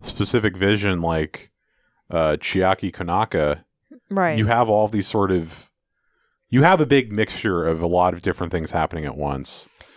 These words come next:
Speaker 2: Yeah, and it would be one thing if, like, they connected in some way towards the end, but in my mind, like, these sort of, like,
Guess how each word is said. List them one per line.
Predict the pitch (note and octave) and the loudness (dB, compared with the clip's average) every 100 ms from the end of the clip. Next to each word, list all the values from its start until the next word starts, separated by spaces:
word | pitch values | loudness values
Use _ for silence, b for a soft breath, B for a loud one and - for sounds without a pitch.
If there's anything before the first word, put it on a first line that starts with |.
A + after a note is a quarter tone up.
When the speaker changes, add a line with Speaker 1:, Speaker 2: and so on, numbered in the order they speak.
| b | b
Speaker 2:
Yeah, | A#3+ G#3+ F3 | 2 2 2
and | F3 G#3 A#3+ | -2 0 0
it | |
would | A#3 C4 | 0 0
be | D4 | 0
one | C#4+ B3+ C4+ D4 | 0 0 0 0
thing | E4 E4+ | -2 0
if, | D#4 - | -2 0
like, | B3 A3+ - - - _ - _ - | 0 0 -4 -18 -20 _ -20 _ -2
they | G#3 | -2
connected | G3+ - F#3+ F#3 G3 C4 C4 | -2 -8 -6 -6 -6 -6 -4
in | C4+ | -4
some | C4 C4+ C4 | -6 -6 -4
way | C4 C4 C4+ | -2 0 -2
towards | C4 B3+ A#3+ | -4 -6 -6
the | A3+ G3 | -6 -4
end, | F#3+ G#3+ A#3+ C#4 - b b b b _ | -4 -4 -6 -10 -16 b b b b _
but | - A3 | 2 2
in | G#3+ | 2
my | G#3+ A3 | 0 2
mind, | B3 C4 C4 | 2 2 0
like, | A#3+ G#3 - _ b b b b _ | 0 0 -2 _ b b b b _
these | G#3+ G#3+ | -4 -4
sort | - A3+ A#3 | 0 2 2
of, | G3+ | 0
like, | F#3+ F#3+ - - | 0 0 -4 -16